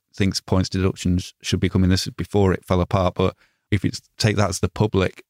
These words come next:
voice of what's being privately said in, in that meeting, and there is the track record. I mean, Juventus were relegated in, in Italy for the,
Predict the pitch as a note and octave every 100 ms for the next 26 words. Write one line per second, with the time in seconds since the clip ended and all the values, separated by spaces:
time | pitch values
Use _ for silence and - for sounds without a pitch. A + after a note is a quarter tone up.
0 | _ - F#2+ F2+ E2+ - F2+ F#2 - -
1 | F2+ F2 F#2 F2+ F2 F2 F#2 F2 E2 -
2 | _ _ _ _ G#2 F2+ E2+ F2 - F#2+
3 | F2+ - F#2 F#2 F#2+ G2+ F#2+ F#2 - F2+
4 | - F2 F#2+ F2+ F2 F2 F2 F2+ - -
5 | F2 E2+ F2+ F2 F2 F2+ - F2+ F2 F2
6 | - _ _ F#2+ F2+ F2 F#2 F2 - F2+
7 | F2 F2